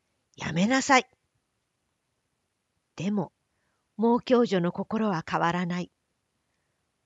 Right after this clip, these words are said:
夫の冬の服だけ持って、一人で家を出た。頂上は北の方にあると聞いて、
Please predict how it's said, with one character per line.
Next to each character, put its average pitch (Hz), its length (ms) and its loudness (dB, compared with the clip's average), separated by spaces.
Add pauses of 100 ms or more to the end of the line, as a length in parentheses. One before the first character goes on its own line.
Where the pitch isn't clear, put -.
夫 240 360 0
の 262 140 0
冬 254 300 0
の 269 120 0
服 - 260 -6
だ 208 160 -2
け 247 140 -6
持 233 140 -4
っ - 20 -4 (240)
て、 - 160 -8 (840)
一 - 320 -2
人 247 160 -2
で 143 160 -4 (160)
家 165 360 -4
を 147 100 -8
出 135 180 -10
た。 - 220 -18 (4000)
頂 302 300 2
上 277 280 2
は 147 240 -2 (280)
北 - 260 -4
の 269 140 -2
方 240 220 4
に 170 180 2
あ 180 80 0
る 151 100 -8
と 143 120 -6
聞 151 200 -8
い 151 60 -6
て、 147 280 -6